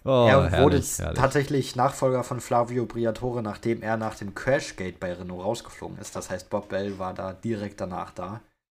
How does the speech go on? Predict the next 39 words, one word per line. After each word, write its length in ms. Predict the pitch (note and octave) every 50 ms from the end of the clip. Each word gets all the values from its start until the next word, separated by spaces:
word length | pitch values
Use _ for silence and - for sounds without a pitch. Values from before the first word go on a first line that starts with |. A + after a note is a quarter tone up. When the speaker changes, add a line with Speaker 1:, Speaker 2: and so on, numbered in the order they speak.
| _ _ _ -
Speaker 2:
Also 200 | G2+ G#2 F#2+ G#2
er 100 | G#2 G2+
hat 160 | G#2+ B2 A#2+
schon 100 | - A2
einige 360 | A2 - A2 B2 B2 A#2 A2 G#2+
große 340 | - G#2 A2 A#2 - -
Rollen 380 | G#2 F#2 G2 G2+ G#2+ G#2+ G#2+ G#2
in 120 | - G2+
der 100 | G2 G2
Formel 240 | - - G2+ G2 F#2
eins 180 | D2 F#2 F#2 -
bekleidet. 600 | - F2+ - - - F#2+ F#2 F2+ G2 G2 - - _ _ _ _ - _ _ _ _ _ _ _ -
Und 100 | G2+ F#2
jetzt 160 | G#2 - -
bekommt 280 | - G#2 - G#2+ G#2+ -
er 60 | G#2
eine 140 | G2 G2 F#2+
neue 280 | F#2+ F#2 F#2 G2 G2
große 340 | G2 - - F#2+ F#2+ - - E2+
Rolle 240 | F2 F2 F2+ F2+
bei 280 | F2 E2+ E2+ F2 E2+ -
Aston 240 | E2+ - - - F2
Martin. 360 | E2 D#2+ E2 E2+ - - - _ _ _ _ _ _ _ _ _ _ _ _ _ _ _ _ _ _ _ -
Speaker 1:
Na, 140 | - G#2+ G#2
das 320 | G2 F2+ - - - - -
sei 220 | G#2+ G2 A2+ A#2
ihm 180 | B2 F#2+ G#2+ G#2
doch 180 | F2+ F2 - -
gegönnt. 380 | - F#2 D#2 E2 D2+ C#2+ - -
So, 200 | F2+ F2+ F3 G3+
Perke. 300 | - F#3 E3 C3 C3+ A2
Speaker 2:
Auf 120 | - -
jeden 180 | - F2 F2 E2+
Fall. 240 | - F#2 F2 E2 F2+ - - _ _ _ -
Speaker 1:
News, 440 | C3 D#3 F#3 G#3+ A3+ G#3+ - - - - _ _ _ _ -
Drama, 580 | - A#2 A#2+ A#2+ C3 D3 D#3 E3 E3 D#3 D#3+ D#3
Skandale, 760 | - - - C3+ A#2 B2 B2 B2 A#2 C3 C3 C3+ C3 - -
alles 200 | A2 A#2+ A#2 -
abgehakt. 600 | - B2+ - - C#3 C3+ C3 B2+ B2+ - - -